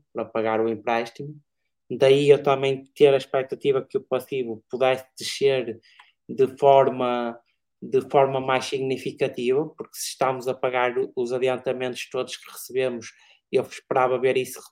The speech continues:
refletido do lado do passivo. A conclusão que tiro deste relatório é de que houve uma transferência apenas de dívida. Passámos de uma dívida de curto prazo que estava na mão de um credor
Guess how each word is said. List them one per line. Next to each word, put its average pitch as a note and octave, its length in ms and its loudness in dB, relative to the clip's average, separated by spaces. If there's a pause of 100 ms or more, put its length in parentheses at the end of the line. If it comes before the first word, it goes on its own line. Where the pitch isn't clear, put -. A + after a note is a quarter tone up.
(220)
refletido B2+ 680 -6
do A#2 140 -8
lado B2 420 0
do G#2 60 -18
passivo. B2 680 -8 (600)
A C3+ 100 -10
conclusão C#3 680 2
que - 140 -18
tiro D3+ 280 2
deste C#3 320 2
relatório C3+ 800 0
é B2+ 140 -2
de B2+ 100 -8
que C3 520 -2
houve C#3+ 200 2
uma C#3 160 -2
transferência C#3 680 -2
apenas B2+ 440 -4
de A#2 120 -20
dívida. B2 560 -6 (920)
Passámos B2+ 440 -4
de C#3 60 -4
uma C3+ 160 0
dívida C3 540 0
de - 60 -12
curto C#3 380 0
prazo B2 600 2 (380)
que - 80 -16
estava C3+ 360 2
na C3+ 140 0
mão C3+ 380 0
de B2+ 140 -2
um C3 100 -4
credor C3+ 560 4